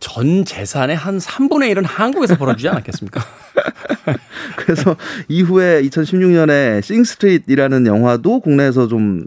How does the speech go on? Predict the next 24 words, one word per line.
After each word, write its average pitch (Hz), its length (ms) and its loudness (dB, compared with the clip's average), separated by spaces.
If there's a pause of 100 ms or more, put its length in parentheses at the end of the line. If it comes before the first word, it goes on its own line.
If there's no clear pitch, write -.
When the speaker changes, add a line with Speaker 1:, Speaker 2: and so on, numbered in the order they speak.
Speaker 2:
물론 113 520 0
이 104 120 -6
전작들만은 120 680 0
못했지만, 107 640 -4
Speaker 1:
음, 117 140 0
네. 101 340 0
Speaker 2:
좋은 123 120 0
평가를 120 420 0
얻었었거든요. 90 640 -6
Speaker 1:
저도 95 220 -2
그 196 100 -2
영화 180 140 0
재밌게 151 300 -6
봤어요. 95 280 -14
Speaker 2:
네. 110 260 2
Speaker 1:
네. 95 240 -4 (440)
Speaker 2:
그래서 156 260 2
이 139 440 4
그 120 500 0
비긴 135 260 2
어게인에 113 1300 2 (340)
등장하는 107 580 0
여러 104 220 0
노래들 95 540 -4